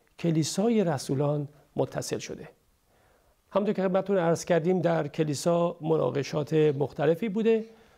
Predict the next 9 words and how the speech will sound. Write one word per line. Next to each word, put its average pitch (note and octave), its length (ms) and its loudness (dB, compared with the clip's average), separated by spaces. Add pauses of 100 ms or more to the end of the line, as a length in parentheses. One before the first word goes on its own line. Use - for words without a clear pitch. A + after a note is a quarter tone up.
(140)
مناقشاتی C#3+ 640 0
که D#3+ 140 -6
از B2+ 280 -4
داخل D3 400 0
سرچشمه G#3+ 680 -2
گرفته F3+ 460 -2
و D3 160 0
مناقشاتی C3+ 760 -4
که F3 320 0